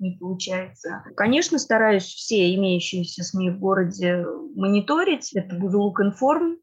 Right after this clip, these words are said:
это газета "Российская провинция" и "Наша газета". Естественно, это все неофициальные источники, то есть это паблики.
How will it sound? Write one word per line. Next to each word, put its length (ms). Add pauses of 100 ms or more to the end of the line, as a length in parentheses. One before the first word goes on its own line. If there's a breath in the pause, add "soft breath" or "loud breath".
(120)
это 240
газета 380
"Российская 460
провинция" 760
и 300
"Наша 340
газета". 720
Естественно, 880
это 320
все 760
неофициальные 760
источники, 720
то 120
есть 200
это 180
паблики. 880